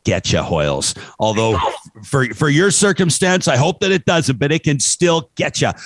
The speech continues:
Let me tell you that. If you're just tuning in, or if you're hearing this interview, but maybe you didn't catch ours yesterday, w-, we tackled that question. Should you just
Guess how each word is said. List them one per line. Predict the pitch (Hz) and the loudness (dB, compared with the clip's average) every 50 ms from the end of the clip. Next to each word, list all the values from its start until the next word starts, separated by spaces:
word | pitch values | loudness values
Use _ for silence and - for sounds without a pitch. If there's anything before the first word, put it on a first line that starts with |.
| - - | -6 -2
Let | - 147 | 0 0
me | 151 139 | 0 2
tell | - 170 156 | 2 2 2
you | 143 139 131 | 2 2 2
that. | 131 123 117 110 135 | 2 0 0 0 -2
If | 147 - | -2 0
you're | 143 143 | 0 0
just | 120 175 226 220 - | 2 2 2 2 2
tuning | - 240 220 196 190 180 175 | 2 2 4 4 4 4 4
in, | 180 185 185 185 - - - - - | 2 2 2 0 -2 -4 -10 -4 -2
or | 127 131 | 0 0
if | 117 117 | 2 2
you're | 123 | 4
hearing | 120 196 226 220 202 | 4 4 4 4 4
this | 180 147 - | 2 4 4
interview, | 175 165 156 151 165 | 4 4 4 4 4
but | 147 139 139 | 4 2 2
maybe | 147 156 156 151 | 0 0 0 0
you | 156 143 | 0 0
didn't | 147 143 127 120 | 2 0 0 0
catch | - 151 151 147 135 - - | 0 0 0 0 0 0 0
ours | 135 120 107 - - | 0 2 0 0 0
yesterday, | 110 127 143 160 - - - 131 117 104 95 101 95 92 95 98 113 135 | 0 2 2 2 0 0 0 0 0 2 2 0 2 2 2 2 2 2
w-, | 147 151 143 170 170 170 160 | 2 2 2 2 2 2 2
we | 147 175 202 175 | 2 2 0 2
tackled | - 196 208 214 226 - - 170 135 101 | 2 2 2 2 0 0 -2 -2 0 0
that | 120 110 98 - - | -2 -2 -2 -4 -2
question. | - 139 123 - - 101 | -2 0 0 0 -2 -4
Should | - - - 226 262 226 | -4 -2 0 0 0 2
you | 190 170 | 2 0
just | 160 156 - - 302 311 - - | 0 0 0 0 0 0 -2 -4